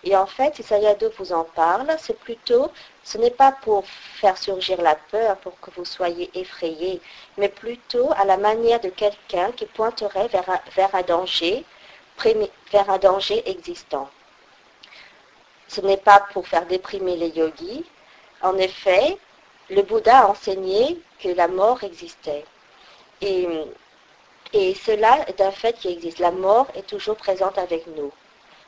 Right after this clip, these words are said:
que l'on, que l'on en prenne conscience ou non. Cela est dans les textes, dans les Écritures, que l'on les, qu'on le, que l'on, que l'on est, que l'on est, que,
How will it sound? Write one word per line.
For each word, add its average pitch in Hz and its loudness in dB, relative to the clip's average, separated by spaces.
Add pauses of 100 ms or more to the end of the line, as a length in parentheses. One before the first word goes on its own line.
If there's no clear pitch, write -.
que 202 -2
l'on, 185 0 (260)
que 190 -2
l'on 180 2
en 180 2
prenne 202 0
conscience 185 -6
ou 190 -12
non. 160 -10 (580)
Cela 190 6
est 185 0
dans 175 2
les 170 -2
textes, - -2
dans 180 -2
les 175 -4
Écritures, 170 -8 (600)
que 180 0
l'on 175 0
les, 175 -2
qu'on 170 -6
le, 165 -4 (220)
que 170 4
l'on, 165 -6 (160)
que 190 -4
l'on 185 -4
est, 175 -2 (200)
que 190 -2
l'on 185 -2
est, 185 -6 (800)
que, 214 0